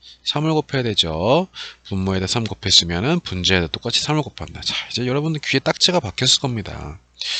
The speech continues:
사, 삼, 십이가 되죠. 뒤에 것도 마찬가지. 숫자는 변함이 없어요. 분모만 십오로 통분을 해주는 겁니다. 그럼 원래 분모 삼에다가 얼마를 곱해야 십오가 되나요?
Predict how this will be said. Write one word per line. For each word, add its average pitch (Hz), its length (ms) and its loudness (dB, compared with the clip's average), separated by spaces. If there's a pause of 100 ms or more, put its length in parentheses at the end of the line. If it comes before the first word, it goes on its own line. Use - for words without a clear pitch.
(320)
사, - 180 -2
삼, 151 240 2
십이가 160 400 2
되죠. 98 580 -4 (960)
뒤에 127 120 2
것도 143 220 -4
마찬가지. 85 560 -2
숫자는 139 520 2
변함이 98 300 0
없어요. 90 840 2 (400)
분모만 104 680 2
십오로 147 440 2
통분을 147 440 0
해주는 156 260 2
겁니다. 73 460 -6 (340)
그럼 151 180 0
원래 120 280 8
분모 147 280 2
삼에다가 147 440 4
얼마를 107 400 4
곱해야 117 280 2
십오가 104 280 0
되나요? 90 500 -2